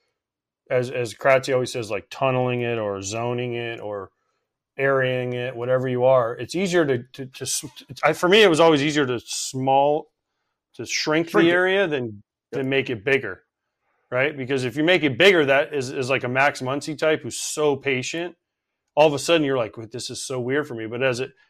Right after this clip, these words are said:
Speaker 1: when you get into the postseason and you're ultra aggressive, like I was, it's easier to shrink your focus down and be like, "Okay, I'm,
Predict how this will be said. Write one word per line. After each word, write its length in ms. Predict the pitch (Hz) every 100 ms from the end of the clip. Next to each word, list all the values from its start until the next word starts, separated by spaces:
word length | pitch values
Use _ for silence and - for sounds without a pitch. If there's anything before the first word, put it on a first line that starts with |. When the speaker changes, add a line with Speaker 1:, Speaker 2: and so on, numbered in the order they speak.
| _
Speaker 1:
when 120 | 139
you 60 | 135
get 140 | 147 165
into 100 | 156
the 80 | 139
postseason 420 | 151 139 151 135
and 80 | 127
you're 160 | 120 -
ultra 340 | 151 156 156 135
aggressive, 640 | 110 127 135 170 180 147
like 220 | 127 113
I 120 | 113
was, 380 | 143 170 196 202 _ _ _ -
it's 160 | 127 160
easier 280 | 156 156
to 120 | 139 123
shrink 360 | - 147 127
your 120 | 127
focus 380 | - 131 117 113
down 180 | 123 113
and 80 | 107
be 80 | 104
like, 120 | 101
"Okay, 360 | 123 131 107 98 _ _ _ _ -
I'm, 240 | 123